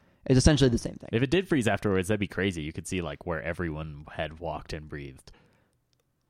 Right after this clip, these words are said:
Speaker 2: And there would just, it
Speaker 1: Well,
Speaker 2: would just
Speaker 1: well,
Speaker 2: be
Speaker 1: well, well, Curtis, it would have to, <laughs> it would have to latch onto something, or
Speaker 2: It's,
Speaker 1: else,
Speaker 2: uh, just
Speaker 1: or else,
Speaker 2: frozen in the
Speaker 1: or
Speaker 2: air.
Speaker 1: else you would just breathe and then it would fall.
Speaker 2: There would be long clouds everywhere on the ground.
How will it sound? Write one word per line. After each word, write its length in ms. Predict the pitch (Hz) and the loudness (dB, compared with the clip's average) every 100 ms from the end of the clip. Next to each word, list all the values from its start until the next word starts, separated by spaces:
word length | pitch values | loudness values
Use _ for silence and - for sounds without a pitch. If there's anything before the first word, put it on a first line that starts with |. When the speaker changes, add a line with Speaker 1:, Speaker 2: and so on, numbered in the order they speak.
| - | -4
Speaker 2:
And 160 | 101 | 0
there 120 | 98 95 | 2 2
would 140 | 92 | 0
just, 200 | 98 - _ - | -4 -6 _ 4
it 80 | |
Speaker 1:
Well, 80 | 147 | 4
Speaker 2:
would 120 | 101 | 4
just 120 | 104 135 | 4 4
Speaker 1:
well, 140 | - | 4
Speaker 2:
be 320 | 113 101 92 160 | 0 2 0 4
Speaker 1:
well, 280 | 135 127 - _ | 4 4 0 _
well, 140 | - 135 | 2 2
Curtis, 400 | - 156 127 - | 6 6 6 6
it 60 | |
would 120 | 131 139 | 4 6
have 220 | 156 - | 4 6
to, 80 | - | 6
<laughs> 540 | - - - - - - - 554 - | 6 2 -4 -6 -6 -12 -14 -18 -16
it 960 | - 359 381 330 - - - - 294 269 | -10 2 4 8 8 6 -2 -8 0 4
would 100 | - | 6
have 120 | 175 214 | 6 6
to 60 | |
latch 240 | 165 160 151 | 8 8 8
onto 260 | 156 147 | 6 6
something, 360 | 143 143 - 156 | 4 2 2 2
or 40 | 147 180 | 6 8
Speaker 2:
It's, 120 | 156 | 8
Speaker 1:
else, 20 | |
Speaker 2:
uh, 180 | 160 151 | 6 4
just 160 | 131 - | 2 6
Speaker 1:
or 80 | 170 | 8
else, 160 | 160 | 8
Speaker 2:
frozen 100 | 123 | 6
in 60 | 104 | 4
the 60 | 131 | 6
Speaker 1:
or 40 | |
Speaker 2:
air. 40 | 170 | 6
Speaker 1:
else 100 | 156 | 8
you 80 | |
would 80 | 190 | 8
just 160 | 160 127 | 6 2
breathe 360 | 160 175 160 139 | 6 8 8 8
and 100 | 139 | 6
then 80 | |
it 80 | 139 | 6
would 140 | 143 131 | 4 4
fall. 440 | 160 143 139 135 | 6 6 6 4
Speaker 2:
There 120 | 131 | 4
would 80 | 147 | 4
be 100 | 143 | 2
long 300 | 127 127 123 | 4 2 2
clouds 320 | 135 127 92 | 2 2 2
everywhere 360 | 104 98 85 78 | 2 2 2 2
on 140 | 90 | 0
the 60 | 92 | 0
ground. 320 | 92 85 73 | 0 0 -4